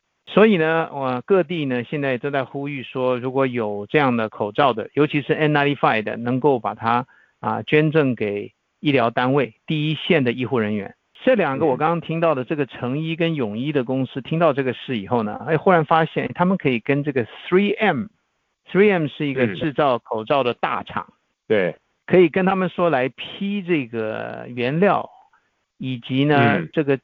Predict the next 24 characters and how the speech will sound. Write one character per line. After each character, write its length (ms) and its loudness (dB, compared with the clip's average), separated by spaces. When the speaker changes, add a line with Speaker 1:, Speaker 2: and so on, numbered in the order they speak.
Speaker 1:
制 200 2
作 300 4
的 140 0
这 140 0
一 140 -2
些 200 -4
所 160 -4
谓 140 0
recipe 720 -2
哈， 240 -8
这 80 -2
个 200 0
怎 140 2
么 80 4
样 180 4
来 220 0
制 320 -6
作 240 4
的 80 0
这 80 0
个 120 0
instruction 800 -4
哈。 120 -8
Speaker 2:
对。 140 -20